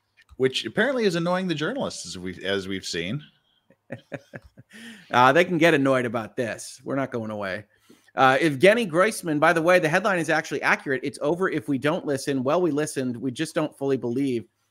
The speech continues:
Speaker 2: the fantastical story." Yes, I guess that that is true. All right, I like your, uh, you know, technically correct is the best kind of correct. It does say "listen" in it. I think it is implied from the three thousand plus words that are then written in the article that she means "believe."
Speaker 1: Believe.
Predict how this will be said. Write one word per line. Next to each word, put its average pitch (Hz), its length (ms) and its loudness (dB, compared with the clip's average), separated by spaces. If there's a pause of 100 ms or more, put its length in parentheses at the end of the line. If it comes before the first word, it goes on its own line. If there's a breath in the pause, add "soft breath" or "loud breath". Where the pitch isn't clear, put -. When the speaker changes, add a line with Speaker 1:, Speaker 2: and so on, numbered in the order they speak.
(180)
Speaker 2:
the 131 80 -2
fantastical 127 1080 -2
story." 120 500 -4 (800)
Yes, 220 520 8
I 208 80 6
guess 214 300 6
that 208 140 2
that 185 200 8
is 170 120 -2
true. 151 380 -2
All 151 100 4
right, 147 160 8
I 156 80 4
like 208 260 6
your, 185 140 -2
uh, 143 160 -2
you 156 80 -4
know, 147 120 0
technically 202 440 -2
correct 160 300 -2
is 139 80 -12
the 139 80 -6
best 139 200 -2
kind 139 160 -2
of 135 80 -8
correct. 127 360 -2
It 151 120 -12
does 175 240 2
say 170 160 -2
"listen" 139 640 -2
in 123 220 -6
it. - 220 -10 (340 soft breath)
I 135 80 -4
think 214 340 -4
it 190 120 2
is 147 160 2
implied 135 640 0
from 123 240 -2
the 117 300 -6 (440)
three 180 180 0
thousand 151 420 4
plus 139 300 -2
words 139 280 0
that 127 100 -2
are 120 100 -2
then 120 200 0
written 151 260 -2
in 135 100 -2
the 131 100 -4
article 123 460 -4
that 117 180 -8
she - 100 -10
means 127 300 0
"believe." 175 580 -4
Speaker 1:
Believe. 92 400 -6